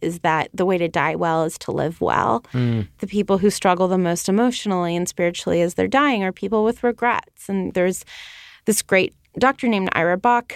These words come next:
Speaker 1: who came up with that the way to die well is to live well, and that if you are in sort of, like, spiritual or emotional distress while dying, that the four things that you should say are is, "Please forgive me,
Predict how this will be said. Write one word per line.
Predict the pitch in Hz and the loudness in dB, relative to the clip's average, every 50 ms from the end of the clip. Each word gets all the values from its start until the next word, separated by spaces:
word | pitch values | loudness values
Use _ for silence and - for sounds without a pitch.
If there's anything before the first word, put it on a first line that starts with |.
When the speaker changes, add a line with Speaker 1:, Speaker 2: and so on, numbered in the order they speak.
| - - | -4 -2
Speaker 1:
who | 214 185 | -2 -2
came | - - - 208 196 | -2 -2 0 2 2
up | 185 - - | 0 0 -2
with | 185 175 - - - - - | -6 -6 -8 -12 -20 -12 -2
that | 180 190 202 190 | 2 2 2 4
the | - 185 180 180 180 175 175 170 175 | 4 4 4 4 4 2 0 0 0
way | 180 185 180 | 0 0 2
to | 180 185 180 180 175 175 175 175 - - - - - - - 190 196 - - - | 2 2 2 2 0 0 -2 -4 -6 -10 -12 -14 -12 -10 -8 -6 -6 -8 -6 -2
die | - 220 208 214 | 2 2 2 2
well | 202 202 190 185 180 | 2 0 0 -2 -2
is | 175 - | -4 -6
to | - - 185 | -8 -4 0
live | 196 208 190 202 | 0 2 4 4
well, | 196 185 180 196 - - | 4 4 4 2 2 0
and | 214 214 214 | 0 2 2
that | 214 208 | 2 2
if | 214 202 - - | 0 -2 -2 -4
you | 202 202 - - - | -6 -4 -4 -2 0
are | 185 202 208 214 214 196 | 2 2 4 4 2 0
in | - - 220 208 | 0 0 -2 -2
sort | - - 185 185 175 | -2 0 -2 0 0
of, | 175 - - | -2 -2 -2
like, | 175 175 180 | -4 -4 -4
spiritual | - - - 196 185 180 - - 185 180 | -8 -6 -2 0 0 0 -2 -2 -2 0
or | 185 180 180 | 2 2 2
emotional | 180 180 175 175 - - - 175 170 165 | 2 2 0 -2 -4 -4 -2 -2 -2 -2
distress | - - - - - 151 170 170 - - - - - - - - - - _ _ | -4 -6 -6 -2 0 0 0 0 -4 -10 -14 -16 -18 -20 -20 -20 -20 -20 _ _
while | - 196 185 185 | 2 4 4 4
dying, | 190 226 240 254 240 220 190 180 185 | 2 2 2 2 0 0 -2 -2 -2
that | 175 - - | -2 -2 -2
the | 190 | -4
four | - - - 202 208 | -2 0 0 0 0
things | - - 190 185 185 - | 0 0 0 -2 -2 -2
that | 175 - | -2 -2
you | - 185 | -2 -2
should | - - - 185 165 | 0 -2 -2 -2 -4
say | - - - 175 170 170 165 160 160 151 - - | -2 0 0 2 2 2 2 2 0 0 -2 -2
are | 170 175 | 0 0
is, | 170 165 170 - - - - - - - - - - _ - | 0 0 -2 -4 -6 -12 -16 -18 -20 -20 -20 -20 -16 _ -2
"Please | - - 226 214 202 - | 2 4 4 4 4 2
forgive | - 220 202 190 202 196 180 170 | 0 0 0 0 0 -2 -2 -2
me, | 190 185 180 175 175 175 170 175 | 0 0 2 2 0 0 -2 -2